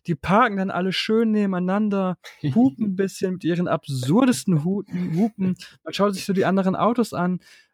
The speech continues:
Speaker 1: Du machst dann zehn Minuten lang diese Herausforderung, kriegst dann Punkte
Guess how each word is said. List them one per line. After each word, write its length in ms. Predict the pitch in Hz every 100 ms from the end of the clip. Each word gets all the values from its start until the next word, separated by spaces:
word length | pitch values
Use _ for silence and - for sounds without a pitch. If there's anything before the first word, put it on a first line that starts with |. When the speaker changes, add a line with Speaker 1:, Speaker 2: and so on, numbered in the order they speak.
| _ _ _
Speaker 1:
Du 100 | 170
machst 360 | 175 196 - 185
dann 180 | 180 160
zehn 220 | - 202
Minuten 220 | 202 214
lang 160 | 185 185
diese 220 | 175 170
Herausforderung, 640 | 165 165 214 - 214 214
kriegst 260 | 202 202 -
dann 100 | 165
Punkte 480 | - 196 220 240